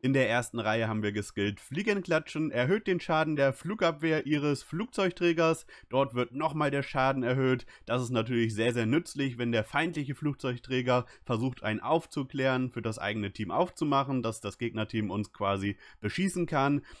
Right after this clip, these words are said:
Und wenn die Flak natürlich stärker ist, in Kombination mit der Basisfähigkeit, dann können wir schneller die feindlichen Flugzeuge abschießen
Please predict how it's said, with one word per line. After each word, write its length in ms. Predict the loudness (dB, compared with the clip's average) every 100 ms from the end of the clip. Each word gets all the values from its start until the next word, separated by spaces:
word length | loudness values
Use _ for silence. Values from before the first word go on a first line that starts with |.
| _
Und 340 | 0 0 0
wenn 140 | -2 -2
die 100 | -2
Flak 300 | 0 0 -2
natürlich 320 | -4 -4 -4
stärker 480 | 0 0 2 2 2
ist, 320 | 2 0 -2
in 200 | -4 -2
Kombination 580 | 0 0 0 -2 -2 -2
mit 160 | -4
der 60 | -4
Basisfähigkeit, 1000 | -2 -2 -2 -4 -2 -2 -2 -2 -2 -4 -18 -14 -6
dann 160 | -6
können 220 | -2 -2
wir 100 | -2
schneller 380 | -4 -2 0 0
die 120 | 0
feindlichen 500 | -2 -4 -4 -6 -8
Flugzeuge 520 | -4 -4 0 0 2 0
abschießen 680 | 0 -2 -4 0 0 -2